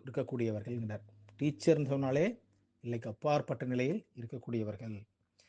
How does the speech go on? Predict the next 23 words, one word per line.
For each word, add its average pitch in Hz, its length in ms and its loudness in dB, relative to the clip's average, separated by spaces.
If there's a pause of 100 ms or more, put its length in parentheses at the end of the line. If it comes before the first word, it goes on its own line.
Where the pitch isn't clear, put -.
(260)
டீச்சர்கள் 160 460 6
என்றால் 151 400 6 (440)
பந்தனங்களில் 175 760 6
இருந்து 151 260 2
விடுபட்டு 139 360 -2
இருக்கக்கூடியவர்கள் 117 720 -6 (200)
அப்படிங்கிறார். 110 480 -8 (1000)
டீச்சர்கள் 151 340 6
என்றால் 151 240 6
எல்லைக்கு 131 320 4
அப்பாற்பட்ட 143 460 4
நிலையில் 135 260 0
இருக்கக்கூடியவர்கள். 127 640 0 (140)
டீச்சர்கள் 139 440 2
என்றால் 147 300 4
பந்தனங்களிலிருந்து 143 880 4
விடுபட்டு 131 300 2
இருக்கக்கூடியவர்கள். 113 600 -4 (920)
எப்படி 180 560 8 (500)
நாங்கள் 175 360 4
கூட 202 240 4
பந்தனங்களிலிருந்து 180 760 6
விடுபட்டவர் 160 600 6